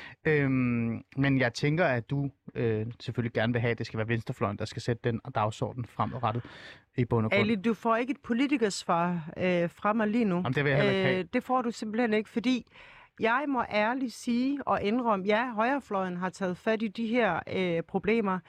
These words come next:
Speaker 2: Øh, jeg er ikke altid enig i de løsninger, de er kommet med, øh, på, på problemerne.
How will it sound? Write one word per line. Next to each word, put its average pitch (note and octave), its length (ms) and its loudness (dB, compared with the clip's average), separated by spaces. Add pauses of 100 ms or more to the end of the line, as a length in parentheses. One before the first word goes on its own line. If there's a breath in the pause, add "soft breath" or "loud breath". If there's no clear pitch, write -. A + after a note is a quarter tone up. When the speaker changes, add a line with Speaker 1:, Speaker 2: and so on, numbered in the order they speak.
(560 loud breath)
Speaker 2:
Øh, F#3+ 400 2 (520)
jeg A3+ 160 4
er A3 40 0
ikke A#3+ 180 -4
altid B3 420 0
enig B3+ 380 2
i F#3+ 220 0 (120)
de G#3 100 2
løsninger, G3 500 0
de F3 160 -4
er E3+ 80 -4
kommet D4 400 2
med, C4 300 2 (180)
øh, G#3 580 2
på, F#3+ 400 0
på G3 100 -4
problemerne. G#3+ 640 -2